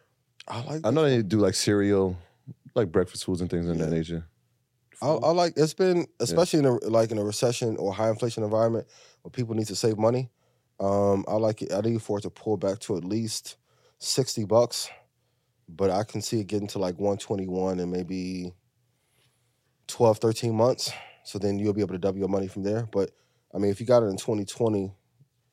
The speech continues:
Speaker 1: everything was low. It almost went to, well, if you got it at forty-six bucks, it went from forty-six to ninety-five.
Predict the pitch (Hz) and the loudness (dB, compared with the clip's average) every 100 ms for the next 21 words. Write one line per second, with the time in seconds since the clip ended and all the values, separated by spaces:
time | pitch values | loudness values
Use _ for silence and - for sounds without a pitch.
0 | _ 92 92 92 82 76 80 80 78 _ | _ -8 -6 -6 -6 -6 -8 -10 -12 _
1 | _ 98 107 104 110 101 92 - 101 95 | _ 0 0 0 -2 -2 -6 -6 -4 -2
2 | 104 131 107 101 95 90 110 107 - 107 | -2 -2 2 2 2 0 -2 -2 -4 -4
3 | 110 117 - - _ _ _ 104 107 92 | 0 2 0 -10 _ _ _ -12 -10 -2
4 | 120 107 - 107 - 95 107 110 120 120 | 0 0 -2 -8 -4 -2 -2 -2 0 0